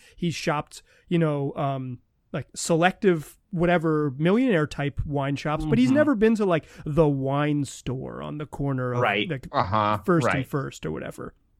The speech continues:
Speaker 3: And he's like, who's like, "Ooh, if I buy six, they're two dollars off?"
Speaker 2: <laughs>
Speaker 3: You know?
Speaker 2: He,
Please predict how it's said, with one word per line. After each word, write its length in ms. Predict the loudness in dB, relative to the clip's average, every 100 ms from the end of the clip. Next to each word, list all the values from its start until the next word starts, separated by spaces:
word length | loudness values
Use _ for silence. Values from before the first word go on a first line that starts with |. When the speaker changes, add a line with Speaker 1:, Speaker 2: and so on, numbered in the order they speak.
| _ -20 -20 -16 -4
Speaker 3:
And 120 | 0
he's 180 | 2 2
like, 140 | 0
who's 280 | 0 0 0
like, 320 | 0 0 -4
"Ooh, 300 | -8 -4 0
if 140 | 0 2
I 80 |
buy 160 | 2 0
six, 560 | -2 -6 -6 -6 -8 -6
they're 120 | -6
two 200 | -2 0
dollars 340 | 2 2 2
off?" 500 | 0 0 -2 -6 -16 -14 0
Speaker 2:
<laughs> 340 | 4 6 6
Speaker 3:
You 60 | 6
know? 80 |
Speaker 2:
He, 240 | 4 4